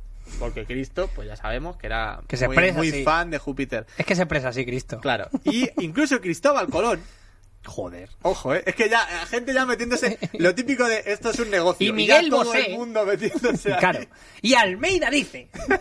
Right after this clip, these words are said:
Speaker 1: Y nada, Cristóbal Colón, influenciado por las afirmaciones de un teólogo francés, Pierre Dailly, sostiene que el final se produciría en mil seiscientos cincuenta y seis. Otro que dice, "a mí esto no va
Speaker 2: Sí.
Speaker 1: conmigo, a mí el fin del mundo que me pille ya muerto".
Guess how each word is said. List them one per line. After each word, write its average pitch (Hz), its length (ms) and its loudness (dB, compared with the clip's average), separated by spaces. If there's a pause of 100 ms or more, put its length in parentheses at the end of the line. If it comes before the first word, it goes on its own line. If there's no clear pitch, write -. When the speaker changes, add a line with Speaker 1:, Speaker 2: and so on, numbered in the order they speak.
(920)
Speaker 1:
Y 220 120 -4
nada, 214 240 4
Cristóbal 190 420 0
Colón, 185 380 0
influenciado 170 640 -2
por 135 120 0
las 123 120 0
afirmaciones 120 640 -6
de 120 100 -6
un 156 120 -10
teólogo 131 360 2
francés, 107 640 -2
Pierre 117 240 -2 (100)
Dailly, 147 480 0 (380)
sostiene 226 480 -2
que 214 80 0
el 170 80 0
final 143 260 -4
se 190 100 -4
produciría 180 460 -2
en 156 80 -6
mil 202 160 -4
seiscientos 180 420 -4
cincuenta 156 320 -4
y 147 60 -2
seis. 220 320 -2
Otro 113 220 -4
que 113 60 -2
dice, 113 200 -4
"a 107 60 0
mí 143 180 -2
esto 135 180 -2
no 131 80 -2
va 131 120 2
Speaker 2:
Sí. 127 60 0
Speaker 1:
conmigo, 160 340 2
a 147 100 2
mí 135 120 -6
el 139 180 0
fin 139 100 -6
del 131 120 -4
mundo 160 220 -4
que 143 60 -4
me 120 140 -4
pille 123 560 0
ya 123 180 0
muerto". 117 400 -8